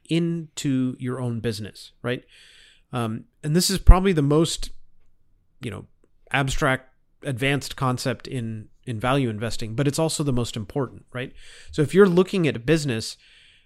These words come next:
all else being equal, they're equally undervalued, and one is giving you a twenty percent rate return on capital and another is giving you a fifteen percent. Well,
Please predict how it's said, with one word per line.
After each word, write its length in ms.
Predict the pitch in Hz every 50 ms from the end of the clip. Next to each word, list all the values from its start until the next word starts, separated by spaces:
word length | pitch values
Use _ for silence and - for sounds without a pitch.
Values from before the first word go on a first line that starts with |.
| _ _ _ _ _ _ _ _ _
all 200 | 143 151 160 175
else 180 | 180 165 - -
being 240 | - 160 147 135 135
equal, 280 | 139 135 - 127 120
they're 200 | 107 120 117 113 -
equally 340 | - 165 156 - 170 151 139
undervalued, 760 | 131 127 123 120 117 107 139 143 151 139 120 117 123 113 - -
and 220 | 131 123 120 120 123
one 160 | 139 156 170
is 160 | 160 135 -
giving 260 | - 143 135 143 139
you 100 | 127 117
a 40 | 113
twenty 320 | - - - 165 185 180
percent 400 | 147 - 131 - - 135 120 -
rate 280 | 127 123 120 113 127 -
return 360 | 131 123 110 - 127 120 113
on 120 | 110 104 101
capital 440 | - 127 113 107 - 117 117 117
and 120 | - 127 123
another 300 | 117 120 131 135 143 139
is 120 | 120 -
giving 240 | - 127 113 120 113
you 80 | 107 110
a 20 |
fifteen 480 | - - 156 151 - - - 131 113 107
percent. 400 | - 110 - - 107 104 104 - _ _ - - - - - - _ _ _ _
Well, 340 | - 156 151 147 139 - -